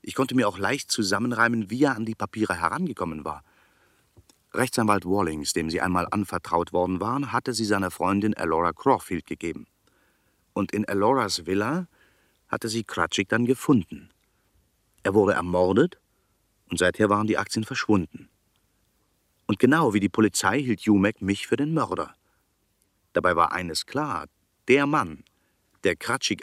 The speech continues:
ausrangiert hatte, der hatte sicher auch die Aktien. Da aber Jumek die Aktien suchte, konnte er kaum der Mörder sein. Und selbst wenn es mir gelingen sollte, Jumek ein Schnippchen zu schlagen,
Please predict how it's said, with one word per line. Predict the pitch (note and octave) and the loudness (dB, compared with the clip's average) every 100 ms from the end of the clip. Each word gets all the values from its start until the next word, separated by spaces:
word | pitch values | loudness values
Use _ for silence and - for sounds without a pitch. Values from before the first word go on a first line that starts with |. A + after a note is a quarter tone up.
| - | -6
ausrangiert | E3 - F#2 E2 D#2+ E2+ - | -6 -4 -6 -6 -6 -6 -4
hatte, | E2+ D#2+ _ | -6 -6 _
der | F#2+ E2+ | -2 0
hatte | G#2+ - | 0 0
sicher | G#2+ A2+ A2+ E2+ | -2 -2 -2 -2
auch | F2+ | -2
die | - - | -2 -2
Aktien. | F3+ - F#2+ D#2 - _ _ _ _ _ _ _ | -4 -6 -6 -6 -10 _ _ _ _ _ _ _
Da | - | 4
aber | G#2 A2 | 6 4
Jumek | G#2+ F3+ D#3+ - | 4 6 4 2
die | - | 0
Aktien | F#2+ - - F2+ D#2 _ | 0 -2 -2 -2 -4 _
suchte, | - G2 A#2+ - F3 | -4 2 2 2 2
konnte | F3 - A#2+ A2+ - | 2 0 0 0 0
er | G#2+ F#2+ | 2 2
kaum | - A#2 A2+ | 0 -4 -4
der | B2 | -6
Mörder | E3+ F#3 F#2+ | -6 -6 -8
sein. | F2 D#2 - _ _ _ _ _ _ | -6 -8 -12 _ _ _ _ _ _
Und | C3+ | 2
selbst | A#2+ D3+ - | 4 2 2
wenn | A#2 | -2
es | G#2+ | 0
mir | A2 | 0
gelingen | G#2 D#3+ C3+ | 2 0 2
sollte, | G#2 F#2+ | 2 0
Jumek | F2+ C#3 B2 | 0 2 2
ein | G2+ F#2+ | 0 -2
Schnippchen | C3 - A#2+ | -2 0 -2
zu | A2 | -4
schlagen, | G2+ F3 F#3 G#2 | -2 0 0 -4